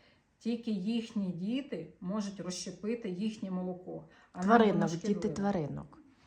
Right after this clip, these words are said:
Speaker 2: Дітки тваринок. Їх
Speaker 1: Дітки тваринок,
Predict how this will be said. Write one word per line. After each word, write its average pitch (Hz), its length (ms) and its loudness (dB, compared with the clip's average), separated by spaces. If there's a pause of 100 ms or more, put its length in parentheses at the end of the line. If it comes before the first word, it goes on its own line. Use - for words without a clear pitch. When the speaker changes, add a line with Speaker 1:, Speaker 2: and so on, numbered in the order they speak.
(640)
Speaker 2:
Дітки 180 380 -6
тваринок. 175 380 -2
Їх 247 180 6
Speaker 1:
Дітки 220 220 -4
тваринок, 202 560 0